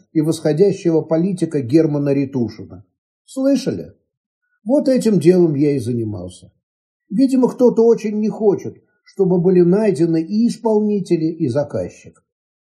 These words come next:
Почему я об этом так подробно рассказываю? Среди версий убийства была и такая: политический терроризм. Предлагалась ликвидация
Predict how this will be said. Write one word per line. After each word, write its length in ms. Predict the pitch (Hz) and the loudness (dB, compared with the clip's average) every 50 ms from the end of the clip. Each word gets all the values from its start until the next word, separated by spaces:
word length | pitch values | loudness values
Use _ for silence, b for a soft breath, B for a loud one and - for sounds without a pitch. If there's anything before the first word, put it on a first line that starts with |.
| _ _ _ _ - | _ _ _ _ -2
Почему 400 | 196 190 190 - 240 254 277 285 | -2 -2 0 2 0 2 4 4
я 160 | 269 269 254 | 4 4 4
об 100 | 226 247 | 4 2
этом 260 | 247 247 233 214 180 | 2 2 0 -6 -4
так 200 | 233 214 - - | -4 -4 -4 -2
подробно 520 | - 196 180 185 185 185 175 151 160 160 | -4 -4 -2 0 0 -2 0 -2 -2 -4
рассказываю? 760 | 156 160 151 - - 151 131 123 92 92 92 82 80 78 _ _ _ _ _ _ _ _ _ _ _ _ | -4 -4 -6 -8 -8 -8 -6 -6 -8 -12 -18 -20 -20 -20 _ _ _ _ _ _ _ _ _ _ _ _
Среди 440 | - - 190 190 214 185 170 208 196 | -6 -4 -2 0 0 0 0 0 0
версий 440 | 180 226 247 233 185 175 - 202 196 | 2 4 4 2 2 2 -2 -2 0
убийства 600 | 190 190 175 180 240 240 202 175 - 165 151 147 | 0 0 2 2 2 2 2 0 -2 -4 -4 -2
была 340 | 139 160 165 170 165 160 | 2 2 2 4 4 2
и 60 | 160 160 | 0 0
такая: 600 | 165 160 156 - 147 131 110 92 90 92 _ _ _ _ _ _ _ _ | -2 -6 -4 -4 -4 -4 -4 -6 -10 -16 _ _ _ _ _ _ _ _
политический 1000 | - 160 160 147 147 127 - - 180 170 - 170 143 - - - 139 131 123 131 | -2 -2 0 0 -2 -4 -4 -2 -2 -2 -2 -4 -8 -8 -6 -4 -4 -4 -4 -2
терроризм. 760 | - 131 120 123 117 107 107 107 107 90 - - - - _ _ _ _ _ _ _ _ _ _ _ _ _ _ _ - | -2 0 0 0 0 0 -2 -4 -4 -6 -8 -16 -20 -20 _ _ _ _ _ _ _ _ _ _ _ _ _ _ _ -2
Предлагалась 800 | - 175 180 175 175 190 180 170 170 233 254 247 233 190 - - | 0 2 2 4 4 2 2 2 2 2 2 2 0 0 -2 -4
ликвидация 1080 | 175 175 190 - - 151 170 170 143 190 208 214 208 214 - - 202 196 196 190 190 | -6 -6 -6 -6 -6 -4 -4 -2 -2 0 -2 -2 -2 -4 -6 -6 -2 -2 -2 -4 -4